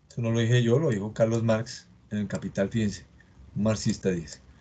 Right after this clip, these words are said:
que los precios en el capitalismo son iguales a ¿qué? A unos costos totales, fíjate y verás, son iguales a costos totales más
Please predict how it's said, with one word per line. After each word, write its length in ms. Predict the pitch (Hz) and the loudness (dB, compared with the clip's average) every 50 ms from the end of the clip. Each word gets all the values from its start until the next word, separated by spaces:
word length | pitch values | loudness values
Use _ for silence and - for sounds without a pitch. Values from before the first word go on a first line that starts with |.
| - - - - - - - - - | -20 -20 -20 -20 -20 -20 -20 -6 0
que 100 | - 120 | 4 6
los 180 | 117 120 117 120 | 6 6 6 6
precios 300 | - 139 143 165 190 202 | 6 6 8 8 8 6
en 80 | 190 | 6
el 80 | 160 135 | 6 6
capitalismo 640 | 127 127 117 - 120 - 123 117 120 127 127 143 147 | 4 4 4 2 2 4 4 4 6 6 6 6 6
son 140 | 135 151 147 | 6 4 4
iguales 400 | 147 147 143 139 131 131 127 123 | 6 6 8 8 8 6 4 2
a 100 | 110 107 | 0 -4
¿qué? 220 | - 104 92 - - _ _ _ _ _ _ _ _ _ _ _ _ _ _ _ _ _ _ _ - | -4 -8 -8 -8 -12 _ _ _ _ _ _ _ _ _ _ _ _ _ _ _ _ _ _ _ -2
A 380 | 117 123 135 151 185 190 - - _ _ _ _ _ _ - - _ _ _ _ _ _ - - _ - | 4 6 6 6 4 2 -2 -8 _ _ _ _ _ _ -20 -20 _ _ _ _ _ _ -20 -20 _ -8
unos 340 | 120 117 107 104 98 - | -6 -2 -2 -2 -2 -2
costos 380 | - - 127 123 127 123 151 135 | 0 2 2 2 2 0 -2 0
totales, 720 | - 190 180 - 185 135 117 117 139 - - - - - _ _ _ _ _ _ _ _ _ - - - - _ _ _ _ _ _ _ _ _ _ _ _ - | 2 2 4 6 8 8 8 6 2 -2 -4 -10 -18 -20 _ _ _ _ _ _ _ _ _ -20 -20 -20 -20 _ _ _ _ _ _ _ _ _ _ _ _ -8
fíjate 340 | 107 104 113 120 - - | -4 -2 -2 -2 2 4
y 40 | 127 127 | 6 6
verás, 440 | 127 120 117 110 110 - - - - - - - _ | 8 6 6 2 0 -4 -10 -16 -20 -20 -20 -20 _
son 180 | - 117 110 | -8 -4 -2
iguales 380 | 117 117 110 104 98 92 - - - | 0 2 2 2 2 2 0 -4 -6
a 80 | - 104 | -6 -4
costos 340 | - - 123 120 127 143 143 | 0 0 0 2 2 0 0
totales 460 | 147 131 131 127 123 127 123 - - | 2 4 6 6 6 6 4 2 4
más 520 | 127 127 127 135 165 196 202 - - - | 8 10 10 10 10 8 6 2 -2 -16